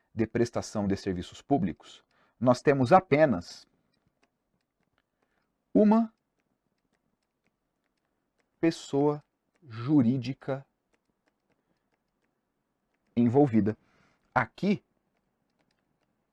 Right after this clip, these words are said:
nós temos apenas uma pessoa jurídica envolvida. Como assim, Thales? É a pessoa jurídica que integra a administração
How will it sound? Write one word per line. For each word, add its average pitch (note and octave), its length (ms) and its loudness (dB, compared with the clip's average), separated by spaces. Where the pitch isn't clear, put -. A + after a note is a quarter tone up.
nós A2+ 240 -2
temos G#2 320 -6
apenas D3 760 -4
uma A3 400 4
pessoa F3+ 420 2
jurídica D3+ 580 0
envolvida. C3 540 2
Como - 200 0
assim, D#3+ 280 0
Thales? G#2+ 500 6
É E3+ 140 6
a D3+ 60 10
pessoa A2+ 400 2
jurídica C3 640 0
que - 120 -8
integra B2 560 2
a B2 80 0
administração F3+ 840 -2